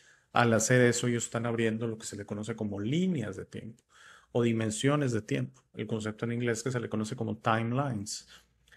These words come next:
Y entonces ellos al viajar al pasado y abrir estas líneas de tiempo abren posibilidades de futuro que no existían y complican y hacen denso el tiempo. Esto en particular ha estado pasando desde el dos mil doce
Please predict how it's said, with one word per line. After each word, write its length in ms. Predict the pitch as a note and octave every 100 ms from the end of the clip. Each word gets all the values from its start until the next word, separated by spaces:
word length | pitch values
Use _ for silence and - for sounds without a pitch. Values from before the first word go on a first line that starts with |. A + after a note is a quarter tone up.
| _ _ -
Y 80 | B2+
entonces 520 | B2+ C3 B2+ C3+ -
ellos 380 | C#3+ E3+ F#3+ D#3+
al 240 | C#3+ C3 _
viajar 420 | B2+ A#2 - C3
al 160 | C3+ C3+
pasado 440 | C3+ C3 C#3 A#2
y 80 | A2
abrir 260 | G2+ A2 A#2
estas 280 | A#2+ A#2+ A#2
líneas 380 | B2 A#2+ A#2+
de 100 | B2+
tiempo 420 | B2+ B2+ A2 A#2+ A2+
abren 260 | G#2+ A2+
posibilidades 600 | A2+ A2 A2+ G#2+ G#2 G#2+
de 60 | A2
futuro 460 | - G2+ F#2 F2+
que 120 | - G2+
no 100 | G2+
existían 540 | - - - G#2+ G#2+
y 120 | A#2+
complican 680 | G#2+ G#2+ G#2+ A#2 A2 G#2 G#2+
y 140 | - A2
hacen 320 | G#2 A2 G#2+
denso 360 | G#2+ A2 G#2+ G#2+
el 120 | G#2+
tiempo. 340 | G#2+ A2 _ _ _ - - - - -
Esto 280 | D3 E3 F#3
en 100 | F3
particular 500 | E3+ D#3 C3 B2 B2+
ha 40 |
estado 280 | C3 C3 B2+
pasando 380 | B2+ - A#2+ B2+
desde 140 | B2
el 100 | G#2
dos 140 | F#2+ G2
mil 180 | G#2 G#2
doce 400 | B2+ - F3+